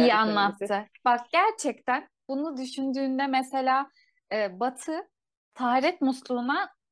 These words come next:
Speaker 2: "Iy" diye bakıyor. Hani şey, şey olarak bakıyorlar. "Ha, nasıl oranızı yıkıyorsunuz?" filan. Mo da diyor ki, "Asıl siz ıy. Yani siz temizlemiyorsunuz."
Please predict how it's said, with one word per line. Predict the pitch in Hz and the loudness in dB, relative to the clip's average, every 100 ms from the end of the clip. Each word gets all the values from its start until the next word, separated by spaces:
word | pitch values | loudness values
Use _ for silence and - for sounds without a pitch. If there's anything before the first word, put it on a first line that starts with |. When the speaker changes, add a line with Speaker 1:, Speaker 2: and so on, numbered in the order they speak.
| 247 | 0
Speaker 2:
"Iy" | 285 277 208 - | 2 2 0 -4
diye | 214 185 | -2 -2
bakıyor. | 190 185 - 196 254 440 _ _ _ _ _ - | -4 -8 -10 -4 -4 -6 _ _ _ _ _ -6
Hani | 240 240 247 - | -2 -2 -4 -6
şey, | - 277 285 269 233 | -4 2 4 4 -2
şey | - 285 | -2 2
olarak | 285 220 190 190 | 2 0 -4 -8
bakıyorlar. | 196 - 196 190 190 | -16 -12 -10 -8 -6
"Ha, | 240 247 | -2 2
nasıl | 294 311 330 | 2 2 2
oranızı | 311 269 240 | 4 2 0
yıkıyorsunuz?" | 233 233 233 220 214 208 | -2 -4 -6 -4 -6 -6
filan. | 240 277 - _ - - _ _ _ | 0 0 -2 _ -20 -20 _ _ _
Mo | 240 247 330 415 | 6 8 8 6
da | 427 403 | 2 4
diyor | 494 554 | 2 2
ki, | - - | -14 -4
"Asıl | 320 330 - 453 440 _ | -2 0 2 2 2 _
siz | - 427 415 - - | 0 2 2 -2 -4
ıy. | 277 240 240 _ 302 | -2 -2 -6 _ 0
Yani | 330 330 | 2 2
siz | 339 523 - | -2 -4 -4
temizlemiyorsunuz." | 339 330 311 381 339 262 254 220 214 | -4 -4 -4 -4 -4 -6 -8 -14 -14